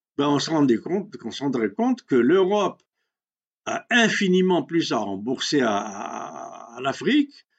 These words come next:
que, que l'Afrique ne lui doit en termes de dette. Bon, mais bien sûr, c'est Selloura, vous avez parfaitement raison.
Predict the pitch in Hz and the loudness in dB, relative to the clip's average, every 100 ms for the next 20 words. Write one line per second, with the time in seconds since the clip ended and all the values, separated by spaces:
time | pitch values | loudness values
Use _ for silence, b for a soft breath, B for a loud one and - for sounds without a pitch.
0 | _ _ - 151 156 - b b 160 151 | _ _ -6 -4 -4 -8 b b -2 0
1 | 131 208 180 147 135 127 190 160 123 120 | 0 -2 0 0 2 2 4 2 0 -2
2 | 90 98 160 269 247 - - _ _ _ | -4 -2 0 0 -2 -4 -20 _ _ _
3 | _ - 196 143 - _ _ _ _ - | _ 0 0 0 -4 _ _ _ _ -2
4 | 120 160 190 190 247 - - 170 165 147 | -2 2 2 4 2 2 2 4 4 4
5 | 120 110 - 151 156 180 196 175 180 160 | 2 4 2 2 -2 0 2 4 4 2
6 | 117 | -2